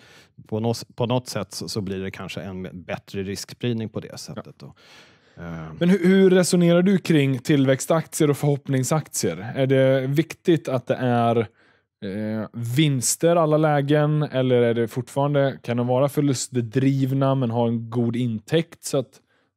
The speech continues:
Speaker 2: de kan slå över till vinstdrivet?
Speaker 1: Mm, alltså huvudregel så, så vill jag nog ha en, en vinst.
Speaker 2: Ja.
Speaker 1: Men, men jag har några undantag där, där man ser att, att bolaget, eh, prioriterar tillväxt,
Speaker 2: Mm.
Speaker 1: eh, och, och kanske inte gör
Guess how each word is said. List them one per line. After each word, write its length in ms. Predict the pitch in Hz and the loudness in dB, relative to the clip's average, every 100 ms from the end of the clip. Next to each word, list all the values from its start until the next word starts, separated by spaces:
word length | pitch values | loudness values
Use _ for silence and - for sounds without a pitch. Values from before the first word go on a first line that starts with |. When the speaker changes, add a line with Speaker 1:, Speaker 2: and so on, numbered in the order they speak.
| _ _ | _ _
Speaker 2:
de 100 | 127 | -6
kan 220 | 120 127 | -2 -2
slå 200 | 113 127 | -2 2
över 220 | 131 156 165 | 4 4 2
till 200 | 156 143 | 0 0
vinstdrivet? 840 | 147 135 - 135 127 127 135 _ 104 | 0 -2 -4 -4 -2 -2 -6 _ -6
Speaker 1:
Mm, 460 | 120 135 147 147 | -2 0 0 0
alltså 300 | 139 143 135 | 0 0 2
huvudregel 680 | 151 160 147 151 143 123 120 | 4 4 4 4 2 2 0
så, 160 | 117 101 | -2 -4
så 100 | 110 | -4
vill 160 | 101 | -4
jag 120 | 98 | -6
nog 120 | 90 87 | -6 -8
ha 260 | 98 85 | -6 -6
en, 140 | 85 85 | -8 -14
en 240 | - 85 | -16 -14
vinst. 640 | 82 73 - - - - _ _ | -14 -14 -10 -10 -10 -20 _ _
Speaker 2:
Ja. 140 | 113 - | -8 -8
Speaker 1:
Men, 120 | 95 | -8
men 160 | 107 | -6
jag 100 | 113 | -2
har 120 | 123 120 | 0 0
några 320 | 110 104 107 | -2 -4 -4
undantag 540 | 95 85 85 85 82 | -6 -10 -12 -14 -12
där, 80 | 85 | -14
där 300 | 85 87 82 | -12 -12 -12
man 140 | 82 82 | -12 -12
ser 320 | - 95 80 | -10 -10 -10
att, 360 | 82 - - - | -14 -14 -18 -16
att 140 | 82 | -16
bolaget, 560 | 95 85 87 85 87 85 _ - - | -12 -10 -8 -10 -12 -16 _ -20 -18
eh, 360 | 71 67 67 67 | -16 -16 -18 -18
prioriterar 400 | - 95 85 87 | -10 -10 -8 -12
tillväxt, 800 | 85 101 85 87 85 - - - 101 | -12 -12 -12 -12 -14 -12 -12 -12 -10
Speaker 2:
Mm. 120 | 98 | -10
Speaker 1:
eh, 60 | 82 | -12
och, 360 | - 87 - | -16 -18 -16
och 80 | 85 | -16
kanske 260 | 82 80 87 | -16 -16 -16
inte 260 | 82 - | -16 -14
gör 300 | 85 78 76 | -14 -12 -14